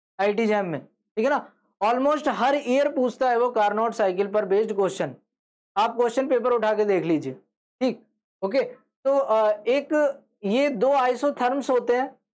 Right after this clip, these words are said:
कारनॉट साइकिल में, दो आइसोथर्मल प्रोसेस होती हैं,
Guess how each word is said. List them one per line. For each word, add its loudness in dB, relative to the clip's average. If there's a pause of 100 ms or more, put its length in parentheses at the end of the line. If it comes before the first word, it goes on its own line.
(420)
कारनॉट 0
साइकिल 0
में, -2 (140)
दो 2
आइसोथर्मल 0
प्रोसेस 0
होती 0
हैं, 0